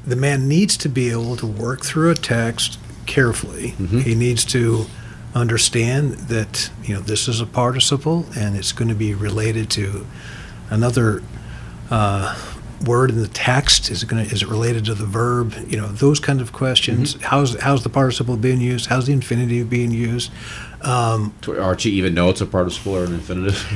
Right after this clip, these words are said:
Speaker 1: Well, I mean, i-, if a man doesn't know that, then there's, there's some problems.
Speaker 2: Yeah.
Speaker 1: Um, but I believe that after a man finishes, um, intermediate Greek here at our seminary,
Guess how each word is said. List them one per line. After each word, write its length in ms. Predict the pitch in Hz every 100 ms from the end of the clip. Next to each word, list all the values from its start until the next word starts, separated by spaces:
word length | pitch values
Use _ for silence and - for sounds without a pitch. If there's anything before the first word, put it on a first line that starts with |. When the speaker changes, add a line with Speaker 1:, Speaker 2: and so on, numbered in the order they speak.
| 95 92
Speaker 1:
Well, 140 | 143
I 100 | 151
mean, 240 | 165 165 135
i-, 140 | 165 -
if 180 | 147 135
a 20 |
man 240 | 160 208
doesn't 260 | 175 143 120
know 200 | 143 156
that, 300 | 110 107 113 - -
then 420 | 127 123 120 120 -
there's, 540 | 123 120 117 - - -
there's 180 | 131 120
some 120 | 110
problems. 640 | 107 131 143 113 - - -
Speaker 2:
Yeah. 200 | 104 - - -
Speaker 1:
Um, 500 | 143 131 120 113 110 - - -
but 220 | 139 131 - - -
I 180 | -
believe 680 | 185 208 151 139 127 107 -
that 240 | 131 123 - - - -
after 380 | 139 160 - 170
a 40 |
man 340 | 147 151 147 127
finishes, 800 | - 147 147 - 120 107 - - - 123
um, 340 | 110 107 104
intermediate 440 | 143 135 147 147 123
Greek 340 | 131 127 - -
here 220 | - 123 123
at 80 |
our 120 | 131 127
seminary, 640 | - 98 92 87 95